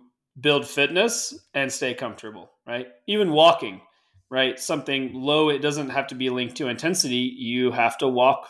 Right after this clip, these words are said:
further than you did before. You have to, you know, you have to stay on your feet for longer, whatever. <clears throat> So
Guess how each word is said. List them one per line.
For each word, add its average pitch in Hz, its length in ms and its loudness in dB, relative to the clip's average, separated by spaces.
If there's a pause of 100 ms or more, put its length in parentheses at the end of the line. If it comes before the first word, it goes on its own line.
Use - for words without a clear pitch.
further 135 380 2
than 123 240 -2
you 127 160 0
did 131 280 0
before. 180 500 0 (440)
You 113 200 2
have 107 280 2
to, 107 180 0
you 117 100 0
know, 110 100 -2
you 131 60 0
have 117 100 -4
to - 80 -14
stay 110 280 0
on 139 120 4
your 156 80 2
feet 240 280 -2
for 135 180 -8
longer, 107 340 -6
whatever. 123 340 -8 (480)
<clears throat> 175 260 0
So 160 460 2